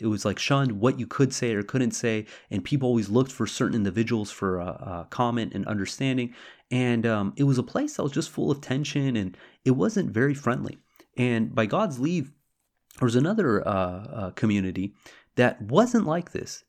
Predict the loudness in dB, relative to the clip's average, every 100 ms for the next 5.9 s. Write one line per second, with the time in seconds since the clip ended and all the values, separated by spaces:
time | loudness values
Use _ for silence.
0 | _ 4 6 6 6 2 4 2 2 -2
1 | -4 -6 -8 _ _ -4 0 0 -4 0
2 | 0 2 -2 2 2 4 2 2 0 -2
3 | -2 -2 -8 -20 -20 _ -2 0 2 2
4 | 2 2 0 0 0 0 0 0 0 0
5 | -2 0 0 0 -2 0 2 0